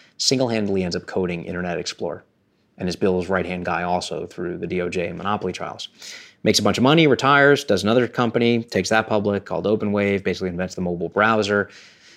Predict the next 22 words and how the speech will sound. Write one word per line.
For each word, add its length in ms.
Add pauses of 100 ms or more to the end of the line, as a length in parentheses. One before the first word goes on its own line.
(100)
made 160
some 100
more 160
money 380
and 80
retires 340
for 100
the 60
second 260
time, 240
and 120
then 60
decides 360
to 80
actually 280
go 140
back 280
and 80
get 100
a 40
college 340
degree. 300